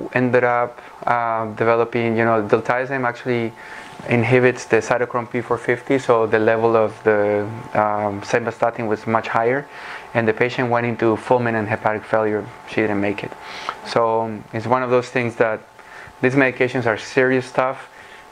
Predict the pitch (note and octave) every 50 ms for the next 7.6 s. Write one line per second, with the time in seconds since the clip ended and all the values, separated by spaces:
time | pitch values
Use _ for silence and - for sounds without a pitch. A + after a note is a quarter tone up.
0 | - - - A#2+ A#2 A2+ A2+ A#2+ A#2 A#2 A2+ A#2 B2 B2 B2 - - C#3 C3 C3
1 | C3+ A#2+ A#2+ A#2 A2 A#2+ A#2 A#2 B2+ B2 A#2+ A2+ A2+ - A2+ - B2+ B2 B2 B2+
2 | C3 B2+ B2 - C3 B2+ B2+ B2+ B2+ - - - - - - - C3+ B2+ A#2 A2+
3 | A2+ A2+ A2+ A2 G#2+ - - _ - - - - - - A2+ A#2+ A#2+ A#2+ A#2 A#2+
4 | A#2 A#2 - - B2+ B2+ C3 C3 C3+ C#3 C#3+ C#3 - - - - C3+ A#2 A2 G#2+
5 | G#2+ G#2+ G#2+ - - - - - - - - A#2 B2 B2 A#2+ A#2+ A#2 B2 B2 B2
6 | A#2 A2+ A#2 A2 G#2 A2+ A2+ A2+ - A2+ A2+ - - - A#2+ A2+ - - A#2 A2+
7 | - - - A2+ A2 G#2+ - - A2 G#2+ F#2+